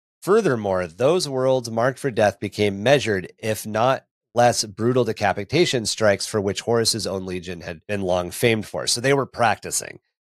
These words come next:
Every time they took one of these, it was very measured, it was very calculated, and it was just exactly what they needed to do each time. It was the same battle plan. They're refining their attack tactic over and over and over again.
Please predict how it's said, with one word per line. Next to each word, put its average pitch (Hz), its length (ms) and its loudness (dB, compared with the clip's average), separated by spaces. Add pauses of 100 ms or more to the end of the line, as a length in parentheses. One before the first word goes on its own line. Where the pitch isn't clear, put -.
Every 135 220 2
time 131 280 0
they 123 100 2
took 117 260 -4
one 123 100 4
of 120 120 2
these, 123 320 0
it 110 140 -4
was 98 180 -4
very 101 240 2
measured, 120 500 0
it 92 80 -4
was 98 140 -6
very 90 220 -2
calculated, 110 800 2
and 95 200 -6
it 95 80 -4
was 92 180 -6
just 95 360 0 (480)
exactly 110 500 2
what 101 140 0
they 101 100 4
needed 90 280 0
to 82 80 -6
do 69 280 -10
each 120 240 -2
time. 71 340 -2
It 104 80 -6
was 98 200 -4
the 95 100 -6
same 110 540 2
battle 92 420 0
plan. 69 300 -8 (440)
They're 98 300 2 (200)
refining 113 580 0
their 104 160 2
attack 90 360 0
tactic 76 440 -4
over 87 240 -4
and 82 80 -6
over 73 200 -8
and 69 80 -10
over 62 220 -10
again. 52 240 -16